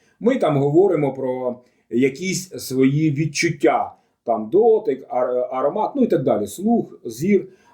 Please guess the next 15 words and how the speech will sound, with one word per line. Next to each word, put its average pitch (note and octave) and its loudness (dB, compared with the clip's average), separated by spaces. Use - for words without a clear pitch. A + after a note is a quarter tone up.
А, C3 -2
але D#3+ 2
тільки G#3 -4
медицина F#3 0
налічує F3 2
біля F#3+ 2
шістдесят F3 -2
сенситивних D#3 0
якостей D3+ -2
у C#3+ -2
людей, C3+ 0
які C3 -2
фіксуються E3 2
апара-, D#3 2
апаратно D#3 0